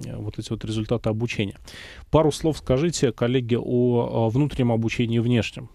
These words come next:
Плюсы, минусы, где лучше внешних тренеров или тренинговые компании, консалтинговые компании привлекать,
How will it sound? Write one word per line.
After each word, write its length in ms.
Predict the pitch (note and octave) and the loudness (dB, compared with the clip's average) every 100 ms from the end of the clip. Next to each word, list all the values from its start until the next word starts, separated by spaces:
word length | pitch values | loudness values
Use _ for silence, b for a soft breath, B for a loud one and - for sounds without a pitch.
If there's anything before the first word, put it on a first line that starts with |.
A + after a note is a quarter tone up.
| - | -14
Плюсы, 400 | - C3 B2 - | -2 0 0 0
минусы, 480 | A2+ D3+ E3+ C#3 - | 0 2 0 0 -2
где 240 | A#2 A2 A#2+ | -2 0 0
лучше 300 | G#2+ - G#2 | 0 -2 -2
внешних 460 | C3+ E3 - C#3 | 0 0 -2 -6
тренеров 500 | - C#3 C3+ A#2+ - | 0 0 2 0 -2
или 460 | A#2+ A#2 A#2 A2+ A2 | -2 0 0 -2 -4
тренинговые 380 | - B2 A#2 A2 | 0 0 0 -2
компании, 440 | - G#2+ A#2+ A2+ G#2+ | -2 -4 -2 -4 -6
консалтинговые 580 | G2+ - A#2+ - A2+ | -6 -4 -4 -4 -6
компании 380 | - G#2+ A2 G#2+ | -4 -6 -4 -6
привлекать, 540 | G2 A2 G#2+ - G#2+ | -6 -4 -4 -2 -4